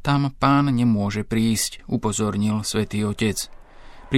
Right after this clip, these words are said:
poludňajšej modlitbe Anjel Pána sa prihovoril z okna svojej pracovne približne dvadsať tisíc veriacim. Tí mali možnosť pozrieť si na námestí svätého Petra už aj odhalený Betlehem a vianočný strom.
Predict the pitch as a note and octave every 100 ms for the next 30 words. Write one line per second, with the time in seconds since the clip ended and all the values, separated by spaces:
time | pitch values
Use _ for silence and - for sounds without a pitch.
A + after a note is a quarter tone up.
0 | B2 B2+ A#2 A2 G#2+ - A2 A#2 A#2 A2
1 | G#2+ A2 A2+ A2+ A2 B2+ B2+ C#3 D3+ -
2 | - D#3+ C#3 A#2+ A2 G#2+ G#2 A2 A2+ A2+
3 | G#2+ - G#2+ G#2 - A#2 - A#2 A#2 C3+
4 | C3 A#2 G#2+ G#2+ A2+ G#2+ A#2 C3 G#2+ G#2
5 | G2+ G2+ G#2+ G2+ A2+ A#2 A#2 - A2+ G2
6 | - - - - E3 E3 E3+ E3+ D3 B2
7 | B2 A#2 - A#2+ A2 G#2+ G2+ - A#2 A#2
8 | A2+ G#2 G#2+ - A#2 A2+ G#2+ G#2 G#2 G#2
9 | A2 A#2+ C3 C#3 C#3 - - - D3+ D3+
10 | D#3+ - B2+ A#2+ G#2 G#2 G#2 G#2+ B2+ C3
11 | B2 A2+ A2 - - C#3+ B2+ G#2 G2+ -
12 | A2+ - - A2 F#2+